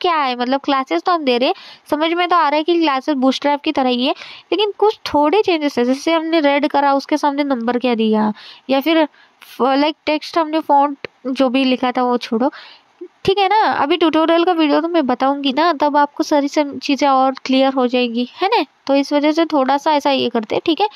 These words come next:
तो first हमारा हो गया इंस्टॉलेशन, second हम आते हैं tutorial पर। Tutorial हमारा copy paste होने वाला है, लेकिन copy paste हटा देते हैं, ठीक है। कुछ चीज़ें मैं करके दिखाऊंगी, लेकिन हम copy paste ही, कोड तो copy paste ही करेंगे, लेकिन कुछ चीज़ें हम बता देंगे, ओके, ठीक है। चलो,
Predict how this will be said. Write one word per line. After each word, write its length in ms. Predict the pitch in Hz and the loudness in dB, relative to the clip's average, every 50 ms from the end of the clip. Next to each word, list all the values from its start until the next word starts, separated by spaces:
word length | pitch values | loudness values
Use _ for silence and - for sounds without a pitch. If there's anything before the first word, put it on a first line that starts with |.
| - - - - _ _ | -10 -20 -20 -20 _ _
तो 80 | - 349 | -4 -4
first 340 | - - - 339 349 339 370 | -2 0 0 0 0 0 -2
हमारा 240 | 339 330 339 330 330 | -2 0 0 0 2
हो 80 | 302 | 2
गया 100 | 294 339 | 2 2
इंस्टॉलेशन, 580 | 349 339 285 254 - - 240 233 226 - 233 233 | 0 0 -2 -4 -4 -2 -2 -2 -2 -2 -6 -6
second 360 | 226 - 302 285 311 320 330 | -4 -4 -2 -2 0 0 0
हम 100 | 320 311 | 0 0
आते 160 | 294 269 311 | 0 0 0
हैं 60 | 339 320 | -2 0
tutorial 420 | - 254 - 240 233 226 226 220 214 | 0 0 0 2 2 2 2 0 -2
पर। 120 | - 220 220 - - - - - _ _ - | -4 -6 -8 -10 -16 -20 -20 -20 _ _ -2
Tutorial 440 | 320 311 320 359 381 381 381 381 381 | 0 2 2 2 2 2 2 2 0
हमारा 240 | 370 359 370 381 | 2 2 2 0
copy 300 | 381 - 320 294 - 311 | 2 2 0 0 0 0
paste 280 | 311 339 330 311 - - | 0 0 -2 -2 -2 -2
होने 160 | 277 269 269 | 0 2 2
वाला 200 | 277 277 254 233 | 2 2 2 0
है, 140 | 226 226 214 - _ _ - | 0 -2 -4 -6 _ _ -2
लेकिन 520 | 269 269 269 262 311 320 320 330 339 330 - _ - - - _ _ | 0 0 2 2 0 -2 -2 -2 -4 -8 -10 _ -20 -20 -20 _ _
copy 260 | - 302 294 - 320 | -2 -2 -2 -2 -2
paste 220 | 339 381 359 - - | -2 -2 -2 -2 -4
हटा 200 | 285 240 254 247 | -4 -2 -2 0
देते 220 | 240 247 233 214 226 | 0 0 0 2 0
हैं, 100 | 220 220 | 0 0
ठीक 160 | 285 294 349 | 0 0 0
है। 120 | 349 320 - - - - _ - | 0 -2 -2 -6 -16 -20 _ -2
कुछ 160 | 370 359 - | -2 -2 0
चीज़ें 220 | 359 349 320 370 | -2 0 0 0
मैं 120 | 370 381 381 | 0 0 0
करके 300 | - 311 302 302 349 320 | 2 2 2 2 0 0
दिखाऊंगी, 440 | 330 311 330 320 330 330 320 370 403 | 0 2 2 0 0 0 2 2 2
लेकिन 360 | 392 349 320 311 359 392 392 | 4 2 0 0 0 2 2
हम 160 | 403 392 392 | 2 2 2
copy 340 | - - 294 277 - 339 339 | 2 0 0 2 2 0 0
paste 280 | - 349 349 330 - | 2 0 0 0 -2
ही, 40 | 359 | -4
कोड 280 | 302 - 294 294 311 339 | -2 0 0 0 2 0
तो 80 | 392 | 0
copy 260 | 392 - 359 320 330 330 | 0 0 0 0 0 0
paste 240 | 349 349 339 - | 0 -2 0 -2
ही 40 | 359 | -2
करेंगे, 360 | 320 311 269 247 240 269 320 | 0 0 0 -2 -2 0 2
लेकिन 300 | 370 392 339 359 349 349 | 2 2 2 0 -4 -4
कुछ 160 | 339 339 311 - | -4 -4 -6 -2
चीज़ें 280 | - 302 294 277 302 | -2 -2 0 2 2
हम 180 | 294 277 269 247 | 0 0 -2 -4
बता 300 | 233 226 233 226 226 226 | -4 -2 0 0 0 0
देंगे, 320 | 220 220 214 214 220 226 233 - | -2 -4 -4 -4 -4 -4 -4 -4
ओके, 200 | 269 277 415 415 - - - _ _ _ _ | -4 -2 -2 -2 -2 -4 -14 _ _ _ _
ठीक 140 | - 269 220 | -4 -2 -2
है। 60 | 226 | -2
चलो, 200 | 226 - 339 240 | -2 0 -2 -2